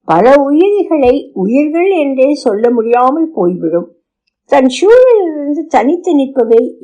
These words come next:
ஏ என எந்த உயிரியும் இல்லை என்றே உயிரியல் சொல்கிறதல்லவா? மனித உயிர் மற்றொரு மனித உயிரில் முளைக்கரு என ஆகி கருப்பையில் வளர்ந்து பத்து மாதங்களுக்கு பிறகு குழந்தை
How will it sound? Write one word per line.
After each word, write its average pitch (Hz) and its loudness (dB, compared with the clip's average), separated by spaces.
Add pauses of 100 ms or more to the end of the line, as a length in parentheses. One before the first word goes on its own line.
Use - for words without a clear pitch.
(120)
ஏ 262 2 (340)
என 233 2 (380)
எந்த 330 0
உயிரியும் 277 -2
இல்லை 240 0
என்றே 196 -2 (500)
உயிரியல் 302 4
சொல்கிறதல்லவா? 175 -2 (580)
மனித 302 4 (100)
உயிர் 285 -2
மற்றொரு 202 -4
மனித 247 0
உயிரில் 202 -2 (120)
முளைக்கரு 302 0
என 208 -2
ஆகி 175 -2 (500)
கருப்பையில் 381 4
வளர்ந்து 240 0
பத்து 196 -2
மாதங்களுக்கு 285 -2
பிறகு 226 -4
குழந்தை 254 0